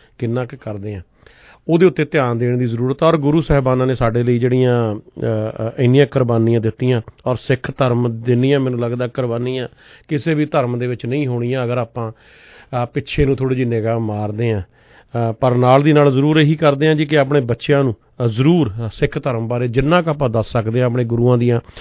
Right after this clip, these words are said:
ਕੁਰਬਾਨੀਆਂ ਬਾਰੇ ਜਿੰਨਾ ਕੁ ਦੱਸ ਸਕਦੇ ਹਾਂ, ਜ਼ਰੂਰ ਦੱਸਣਾ ਚਾਹੀਦਾ। ਸੋ ਗੱਲਬਾਤ ਆਪਾਂ ਕਰਦੇ ਹਾਂ ਜੀ ਸਟਾਰਟ। ਅ, ਜਿਹੜੀ ਸ਼ੁਰੂਆਤ ਆ, ਉਹ ਹੈਗੀ ਆ ਜਿਹੜਾ ਬਾਈ ਸਾਲਾਂ ਦਾ ਇੱਕ ਬਰੈਂਪਟਨ ਵਾਸੀ ਗੁਰਪ੍ਰੀਤ ਸਿੰਘ ਗਿੱਲ, ਅ, ਜਿਹੜੀ,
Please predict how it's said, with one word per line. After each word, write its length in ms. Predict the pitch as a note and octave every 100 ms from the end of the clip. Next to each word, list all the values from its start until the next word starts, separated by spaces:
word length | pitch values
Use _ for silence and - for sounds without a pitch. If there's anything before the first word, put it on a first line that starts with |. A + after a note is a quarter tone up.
| - -
ਕੁਰਬਾਨੀਆਂ 540 | B2+ B2 B2 C3+ C3+
ਬਾਰੇ 180 | B2 B2
ਜਿੰਨਾ 260 | A#2 A#2
ਕੁ 80 | A2+
ਦੱਸ 180 | G#2 G2+ -
ਸਕਦੇ 280 | G#2 G2+ A#2
ਹਾਂ, 60 | -
ਜ਼ਰੂਰ 320 | A#2 A#2 A#2 B2 - - -
ਦੱਸਣਾ 380 | B2 A#2+ G#2 G2+
ਚਾਹੀਦਾ। 320 | G#2 G#2 G2 - - -
ਸੋ 100 | -
ਗੱਲਬਾਤ 440 | D#3+ E3+ F#3 G#3 F#3+
ਆਪਾਂ 280 | F#3 F#3 F3+
ਕਰਦੇ 340 | E3+ D3 D#3
ਹਾਂ 60 | D#3
ਜੀ 140 | E3
ਸਟਾਰਟ। 460 | - C#3+ C3+ C3 C3
ਅ, 760 | C3 C#3 _ - - - C3
ਜਿਹੜੀ 200 | C3 D3
ਸ਼ੁਰੂਆਤ 600 | - D3+ E3 D#3 C3+ B2+
ਆ, 80 | C3+
ਉਹ 220 | - D#3
ਹੈਗੀ 220 | C3+ D3
ਆ 80 | D#3
ਜਿਹੜਾ 180 | C#3+ D3+
ਬਾਈ 260 | B2+ B2+
ਸਾਲਾਂ 360 | C3+ C#3 B2 B2
ਦਾ 100 | B2
ਇੱਕ 120 | B2
ਬਰੈਂਪਟਨ 400 | A#2 C3 C#3+ D#3+
ਵਾਸੀ 280 | C3 A#2+ -
ਗੁਰਪ੍ਰੀਤ 420 | B2 A#2+ - C3
ਸਿੰਘ 200 | - C#3+
ਗਿੱਲ, 340 | B2 B2+ B2+ A#2+
ਅ, 840 | - - - - B2+ A#2+ A#2+ -
ਜਿਹੜੀ, 440 | B2+ B2+ C#3 C3+